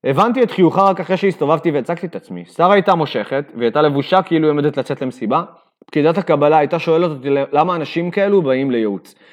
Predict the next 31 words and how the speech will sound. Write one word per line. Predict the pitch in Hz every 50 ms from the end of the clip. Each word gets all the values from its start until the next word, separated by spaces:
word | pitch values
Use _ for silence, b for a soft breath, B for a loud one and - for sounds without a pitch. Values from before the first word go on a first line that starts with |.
| b b b b -
היא | 139
הייתה | 143 - 208
תחת | 196 226 - - 175 180
הרושם | 156 165 180 180 - 214 196 175
כי | - 151
מראה | 127 120 120 135 156 151
טוב | - 185 196 190 -
פותר | - 135 - 156 151
אישה | 147 131 - - 180 180
מהממה-, | 175 156 127 117 117 117 117 120 135 139 - -
מהמאמץ | 131 120 113 110 113 113 113 113 113 123 156 175 170 -
של | - 135 113
בניית | 107 113 117 117 123 - 127 -
מערכת | 139 113 113 123 135 143 123
יחסים | 123 107 110 - - 117 113
מספקת. | 110 - 101 - 90 - - - _ b b b b b b b b b _
ואני | 131 156 160 160 156
מודה, | 151 147 143 170 208 240 247 226 170
שרה | - - 175 175 185 202
הייתה | 196 185 170 - 175 185 185 196 196 185 - - -
מאחת | 131 131 135 127 120 - 165 165 165
הנשים | 175 151 135 123 - 208 214 196
שהייתה | - 160 143 127 156 147
כל | 160 151 131
כך | 185 190 180
מושכות | 190 170 156 - - 208 220 -
שזה | 180 151 135 131
הסיח | 120 - - 156 -
לה | 151
את | 143 - 117
הדעת. | 104 107 117 107 95 - _ _